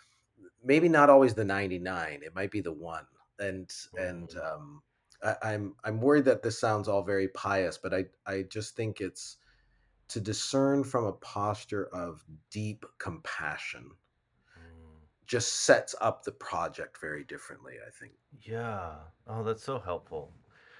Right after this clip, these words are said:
Speaker 2: I wanted to talk about, because so, as you said, s-, everything hinges, and even so much in the, again, in the book you speak about, that,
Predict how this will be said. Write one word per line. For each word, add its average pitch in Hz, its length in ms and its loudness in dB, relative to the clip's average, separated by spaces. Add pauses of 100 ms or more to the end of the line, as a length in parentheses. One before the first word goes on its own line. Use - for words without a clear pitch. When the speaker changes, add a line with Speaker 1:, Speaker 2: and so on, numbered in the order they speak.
(1000)
Speaker 2:
I 147 100 -2
wanted 214 280 -2
to 139 80 -6
talk 120 300 0
about, 123 220 0
because 127 340 -2
so, 151 140 0
as 131 220 0
you 139 80 -4
said, 113 240 2
s-, - 180 -10 (100)
everything 135 600 0 (220)
hinges, 107 840 -2
and 107 180 0
even 98 280 -4
so 110 140 -2
much 98 280 -2
in 92 100 -8
the, 90 140 -6 (100)
again, 98 400 -2
in 85 100 -6
the 87 60 -8
book 87 240 -4
you 92 80 -14
speak 87 300 -12
about, 82 420 -6
that, 98 220 -4